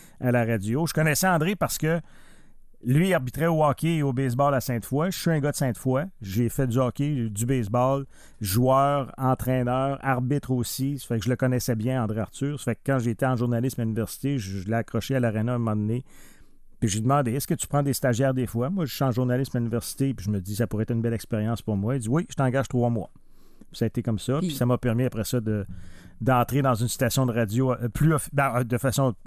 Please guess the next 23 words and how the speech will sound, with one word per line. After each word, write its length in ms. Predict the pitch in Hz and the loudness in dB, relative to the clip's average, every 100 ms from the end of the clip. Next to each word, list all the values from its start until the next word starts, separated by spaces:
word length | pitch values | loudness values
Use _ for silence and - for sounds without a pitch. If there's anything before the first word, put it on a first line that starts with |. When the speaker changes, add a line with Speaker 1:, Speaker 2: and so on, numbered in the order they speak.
| - | -4
Speaker 1:
officielle 440 | 120 120 - 143 131 | -2 0 0 2 2
comme, 280 | 127 117 107 - | 2 0 -2 0
comme 180 | 123 | 2
emploi. 500 | 117 117 - 123 123 131 | 2 0 0 2 2 0
C'était 160 | - | 0
assez 220 | 110 - 123 | 0 0 0
cassé 320 | 117 107 127 | 0 0 0
à 60 | |
Montréal 380 | 117 101 104 104 | 0 -2 -2 -2
aux 40 | 104 | -2
nouvelles. 280 | 98 92 - - | -4 -6 -8 -6
Speaker 2:
Ouais, 500 | 151 175 226 180 147 | -2 0 0 -2 -4
puis 140 | 143 170 | -4 -4
c'est 120 | 156 | -4
ça. 120 | 185 | -4
Puis 80 | 165 | -6
t'étais 480 | - 160 175 147 131 - | -6 0 0 0 -6 -6
recherchiste 540 | 190 190 190 180 220 214 | -2 -2 -2 -2 -4 -2
après 140 | - | -2
ça 100 | 160 - | -2 0
aux 120 | 180 | 0
nouvelles, 360 | 175 156 190 | 0 0 0
mais 200 | 190 151 | -2 -6